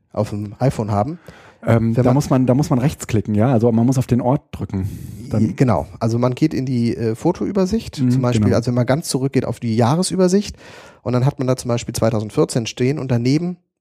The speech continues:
Speaker 1: sind die Länder. Und
Speaker 2: Ja.
Speaker 1: wenn ich da drauf klicke,
Speaker 2: Genau.
Speaker 1: öffnet sich die,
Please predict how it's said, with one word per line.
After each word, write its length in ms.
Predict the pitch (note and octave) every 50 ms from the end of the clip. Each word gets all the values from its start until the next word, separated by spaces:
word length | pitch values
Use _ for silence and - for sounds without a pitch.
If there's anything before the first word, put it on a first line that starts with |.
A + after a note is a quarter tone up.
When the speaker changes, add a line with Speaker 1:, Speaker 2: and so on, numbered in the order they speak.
| _ _
Speaker 1:
sind 200 | - C3 B2+ C3
die 60 | B2+ B2
Länder. 420 | A#2+ A#2 A#2 A2+ G2+ E2+ F#2 - _ - -
Und 60 | A#2+ G#2+
Speaker 2:
Ja. 40 |
Speaker 1:
wenn 60 | G#2 A#2
ich 100 | B2 -
da 120 | C#3 D3
drauf 280 | D3+ C3 D3+ E3+ F#3 -
klicke, 360 | - B2+ B2 - - G#3 - _ _ _ _ _ - - - -
Speaker 2:
Genau. 260 | A2 G#2 F#2+ F2+ F#2 F#2
Speaker 1:
öffnet 340 | C3+ C3+ - D3 C#3 -
sich 240 | - C3+ B2+ - -
die, 340 | - A#2+ G#2+ G#2 G#2 G#2 G2